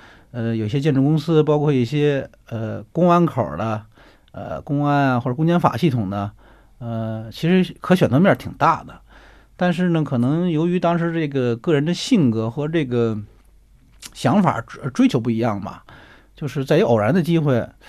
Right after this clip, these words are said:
Speaker 2: 呃，有这么一个面试机会，就来到这个，这个单位面试。当时我记得当时跟我们面试那个领导就问我说，“你家里同意你干这个吗？”
Speaker 1: <laughs>
Speaker 2: 我说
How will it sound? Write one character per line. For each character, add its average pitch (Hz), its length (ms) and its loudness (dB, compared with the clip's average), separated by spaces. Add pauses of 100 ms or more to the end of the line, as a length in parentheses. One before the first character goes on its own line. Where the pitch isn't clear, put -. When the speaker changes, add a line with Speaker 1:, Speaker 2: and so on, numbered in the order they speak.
(300)
Speaker 2:
呃， 143 240 -2
有 143 180 4
这 160 80 6
么 156 80 6
一 156 40 6
个 175 100 8
面 170 160 10
试 135 140 2
机 165 160 4
会， 143 200 0 (460)
就 135 140 0
来 120 120 6
到 151 120 4
这 143 120 6
个， 123 220 0
这 151 100 0
个 131 80 4
单 139 120 6
位 139 100 8
面 131 220 4
试。 113 340 -2
当 185 140 2
时 220 60 4
我 160 100 4
记 180 100 0
得 165 80 6
当 190 140 4
时 190 100 0
跟 185 140 0
我 151 40 6
们 165 60 4
面 185 160 4
试 185 80 2
那 170 80 4
个 139 60 4
领 135 180 4
导 92 260 2 (380)
就 147 140 -4
问 143 340 4
我 92 240 -4 (460)
说 190 280 0 (600)
，“你 127 360 4
家 214 220 2
里 175 100 2
同 143 240 4
意 233 60 12
你 151 80 8
干 104 140 -2
这 104 120 -4
个 95 80 -6
吗？” 92 200 -14 (520)
Speaker 1:
<laughs> - 380 -14
Speaker 2:
我 143 140 0
说 294 240 4